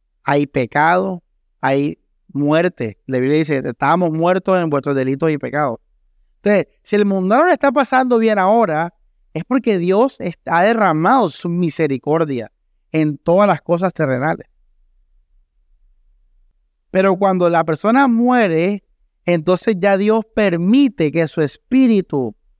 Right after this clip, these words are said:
tome total, eh, control y dominio de su alma. ¿Y qué pasa con un espíritu que no es, está en la presencia de Dios? Es horrible.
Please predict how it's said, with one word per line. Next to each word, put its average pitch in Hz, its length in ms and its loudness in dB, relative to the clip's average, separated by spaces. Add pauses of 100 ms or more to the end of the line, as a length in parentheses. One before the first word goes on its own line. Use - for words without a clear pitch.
(200)
tome 196 300 2
total, 247 1040 0 (100)
eh, 156 560 0
control 185 640 0
y 170 460 0 (240)
dominio 190 560 2
de 160 80 0
su 147 200 -2
alma. 156 420 0 (1800)
¿Y 180 120 -2
qué 233 200 0
pasa 262 380 0
con 208 120 0
un 220 140 2
espíritu 220 680 0
que 175 140 0
no 185 160 0
es, 214 320 -2
está 165 320 -2
en 190 60 2
la 202 80 2
presencia 165 600 -2
de 131 80 -2
Dios? 123 360 -8 (1400)
Es 208 120 0
horrible. 294 640 2